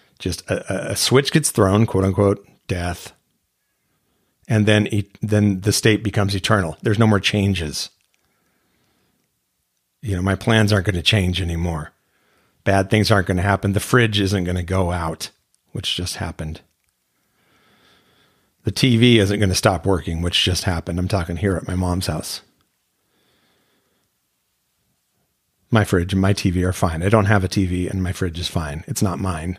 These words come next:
So even if it did go out, it's my landlord's problem. But you get the idea, what I'm saying.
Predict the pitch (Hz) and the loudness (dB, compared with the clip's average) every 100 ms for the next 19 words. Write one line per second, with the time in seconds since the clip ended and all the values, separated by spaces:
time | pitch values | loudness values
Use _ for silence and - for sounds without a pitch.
0 | - - 98 110 113 - 127 120 110 101 | -6 -2 0 2 2 2 2 2 4 2
1 | 98 110 - 107 104 98 98 90 - 90 | 2 -2 -2 0 0 0 -4 -4 -4 -2
2 | 98 107 - - - - - 151 117 - | -4 -6 -10 -18 -20 -10 0 2 2 0
3 | - - _ 139 135 135 123 110 98 80 | -6 -6 _ -2 0 2 2 2 0 -4
4 | 85 98 98 - 98 82 | -6 -4 -4 -2 -4 -6